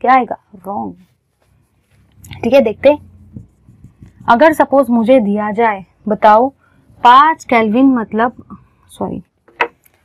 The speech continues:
पाँच डिग्री Celsius मतलब कितना Kelvin होगा, पूछा गया है, पाँच डिग्री Celsius मतलब कितना Kelvin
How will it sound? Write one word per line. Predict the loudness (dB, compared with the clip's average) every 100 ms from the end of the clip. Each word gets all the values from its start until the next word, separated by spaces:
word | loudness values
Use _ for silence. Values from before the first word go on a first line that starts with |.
| _ 2
पाँच | 2 2 -2
डिग्री | -8 -6 -6
Celsius | -6 -8 -12 -10
मतलब | -10 -6 -8
कितना | -8 -8 -6
Kelvin | -2 -2 0 -2
होगा, | -4 -6 -8
पूछा | -10 -6 -6
गया | -4 -6
है, | -8 -8
पाँच | -6 -4 -4 -2
डिग्री | -4 -4
Celsius | -6 -10 -10 -12 -12
मतलब | -12 -16
कितना | -16 -14 -12 -10
Kelvin | -8 -4 0